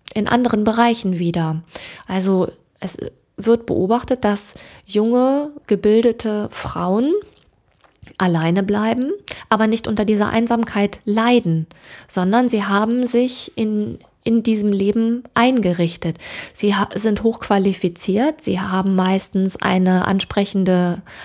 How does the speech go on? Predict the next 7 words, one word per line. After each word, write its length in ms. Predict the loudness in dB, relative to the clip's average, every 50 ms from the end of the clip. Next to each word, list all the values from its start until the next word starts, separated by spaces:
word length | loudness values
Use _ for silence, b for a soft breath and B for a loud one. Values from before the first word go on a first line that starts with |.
| B B
Arbeitstätigkeit, 1200 | B 0 2 2 2 0 0 0 0 0 2 2 0 -4 -6 -6 -4 -2 0 2 2 2 0 -2 B B B B B B B B B B B B _ _ _ 0
ähm, 280 | 2 2 4 4 2 0
sie 140 | 0 -2 -2
f-, 140 | -4 -4 -8 -12 -14 -16
f-, 360 | -12 -10 -8 -8 -6 -6 -6 -4
äh, 320 | -2 -2 0 0 -2 -2
f-, 260 | -4 -6 -10 -18 -14